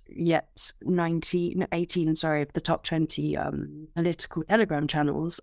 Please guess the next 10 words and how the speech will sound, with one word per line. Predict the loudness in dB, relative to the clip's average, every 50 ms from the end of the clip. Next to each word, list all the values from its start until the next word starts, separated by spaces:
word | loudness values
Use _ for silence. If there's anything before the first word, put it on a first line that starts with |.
| -4 -2
are | 2 4 4 4 4 4 2 0 -2 -10 _ _ _ -18 -4
pro-war. | -2 0 0 2 2 2 2 2 0 -2 -6 -10 -12 _ _ _ -20 -20 -20 -20 -20 -20 _ _ _ -8 -2
And, | 0 2 2 4 2 2 0 -2 -6 -2 0
um, | 0 2 2 2 2 2 2
even | 0 2 2 2 2 4
the, | 4 4 2 2 2 0 -2 -4 -6 -2
the | 0 2 2 2 0 -2
awful | 0 -2 0 2 0 0
censorship | 0 0 0 -2 -2 -2 -2 -2 -2 -2 -2 0
that | 2 2 2 2